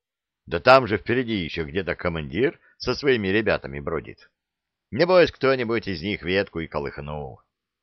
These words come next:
Успокоившись, пулеметчик выпустил оружие и потянулся к карману за сигаретами.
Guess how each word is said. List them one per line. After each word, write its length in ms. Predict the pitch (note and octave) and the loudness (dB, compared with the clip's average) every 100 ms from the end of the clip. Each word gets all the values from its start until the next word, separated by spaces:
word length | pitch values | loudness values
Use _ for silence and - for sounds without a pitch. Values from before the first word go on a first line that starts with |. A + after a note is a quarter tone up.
| _ _ _ _ _ _ | _ _ _ _ _ _
Успокоившись, 920 | - G#2+ D3+ D3+ F3+ F3 C#3+ D3+ C3+ | -6 -2 0 2 4 4 2 -4 -4
пулеметчик 680 | - G#2 A#2+ D3+ C#3+ - G#2 | -2 0 0 0 -4 -6 -2
выпустил 580 | G2 F#2 E2+ - D#2 D#2+ | 0 0 -4 -6 -2 0
оружие 540 | F#2 D3 C#3+ C3+ B2+ | 0 -2 -4 0 0
и 100 | - | -2
потянулся 680 | D#2 F2 E2+ G2 B2+ - A2+ | -2 -2 0 -2 -4 -6 -6
к 160 | - - | -8 -2
карману 560 | E2+ E2 E2+ F2+ F2+ | 0 0 -2 -4 -4
за 160 | D#2 E2 | -6 -6
сигаретами. 800 | - D2+ D2+ C2+ - - A#1+ G#1+ | -8 -6 -4 -4 -8 -10 -12 -18